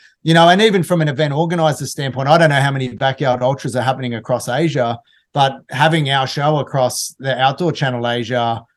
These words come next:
hopefully that gets some event organizers going, "Oh man, like, we, we don't really have many of them here." And, and so, yeah, I think it's just that whole chicken and egg thing. The more, the more people we can expose it to, the better it's gonna be. Like,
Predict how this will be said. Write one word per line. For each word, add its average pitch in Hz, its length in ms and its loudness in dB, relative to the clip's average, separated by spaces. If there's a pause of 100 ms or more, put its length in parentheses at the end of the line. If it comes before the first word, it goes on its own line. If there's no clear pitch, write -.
(380)
hopefully 165 360 4
that 135 320 -2
gets 143 240 -2
some 147 160 0
event 131 260 -2
organizers 135 600 -2
going, 117 300 -6
"Oh 156 200 2
man, 151 480 -6
like, 127 340 -4 (140)
we, 151 260 -2
we 147 140 -2
don't 143 220 -4
really 127 180 -6
have 151 180 0
many 147 200 -2
of 113 80 -6
them 117 160 -6
here." 123 300 -4
And, 117 380 -4
and 117 480 -8
so, 127 400 -2 (300)
yeah, 165 220 4
I 160 80 4
think 185 160 4
it's 160 140 -2
just 156 160 -4
that 143 140 -2
whole 131 180 -2
chicken 147 300 -2
and 127 100 -2
egg 139 200 -2
thing. 139 320 -2
The 143 100 2
more, 143 480 4
the 147 100 0
more 156 320 4
people 151 320 0
we 135 160 -6
can 127 160 -8
expose 127 500 -2
it 147 160 -6
to, 127 540 -4 (520)
the 143 80 0
better 156 240 6
it's 135 160 -2
gonna 131 200 -2
be. 127 440 -4
Like, 117 300 -4